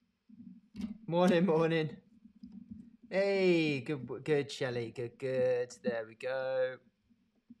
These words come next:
Might have to, bear with me a second. So, yeah, don't get the new, well, don't get the GoPro,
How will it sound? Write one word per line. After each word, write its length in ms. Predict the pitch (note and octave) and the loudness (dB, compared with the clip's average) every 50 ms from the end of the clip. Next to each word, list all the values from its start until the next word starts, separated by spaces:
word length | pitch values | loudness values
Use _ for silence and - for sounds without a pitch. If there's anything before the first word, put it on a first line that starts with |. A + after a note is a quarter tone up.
| - - - - _ _ _ _ _ _ - | -20 -20 -20 -20 _ _ _ _ _ _ -16
Might 220 | F2 - A#2+ E2+ | -12 -10 -10 -10
have 160 | A2 - - | -12 -16 -20
to, 60 | - _ _ _ _ B2+ A#2 - _ _ | -20 _ _ _ _ -20 -20 -20 _ _
bear 180 | B2+ A2+ G#2+ | -10 -8 -8
with 140 | G#2 G#2 G#2 | -8 -8 -10
me 120 | A2+ A2 G2+ | -10 -12 -10
a 60 | F#2+ | -10
second. 480 | - - G2+ - - - A2 - - - _ - - - - - - - - - - - - - _ | -12 -12 -14 -14 -14 -14 -14 -14 -16 -18 _ -20 -20 -20 -20 -20 -20 -20 -20 -20 -20 -20 -20 -20 _
So, 340 | _ - E3+ D#3+ D#3+ D#3 - - - | _ 0 2 4 4 2 0 0 0
yeah, 300 | F#3 F#3+ G3 F3+ D3+ B2 - - _ _ | 2 2 4 4 2 0 -2 -8 _ _
don't 340 | - F#3 F#3 F#3+ G3+ F#3 - | 4 4 4 4 2 0 0
get 300 | - F#3+ E3+ - - - | 2 2 2 2 0 -4
the 60 | D3 D3+ | -4 -2
new, 300 | D#3+ E3 E3+ E3 E3 D#3+ - | 0 0 0 0 0 -2 0
well, 300 | D#3 E3 D#3 C#3+ C3+ C#3 | 2 4 4 4 4 2
don't 260 | - F3 F3+ F3+ F3+ | 2 2 2 2 2
get 220 | - F3 E3 - - | 2 0 0 0 -2
the 80 | D#3 | -6
GoPro, 720 | D3+ - D#3+ D#3+ D#3+ D#3 D#3 - - D3+ C#3+ C3 B2+ B2 | -2 0 2 2 2 0 -2 -2 0 0 2 2 0 -2